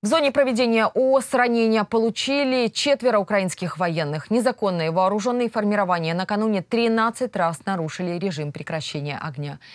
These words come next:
Использовали запрещенное Минскими соглашениями оружие. Также вблизи поселка Новотошковское Попаснянского района С Б У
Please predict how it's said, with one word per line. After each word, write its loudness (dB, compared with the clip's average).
Использовали -2
запрещенное -2
Минскими -4
соглашениями -4
оружие. -6
Также 0
вблизи -4
поселка -4
Новотошковское -4
Попаснянского -6
района -2
С -2
Б -4
У -2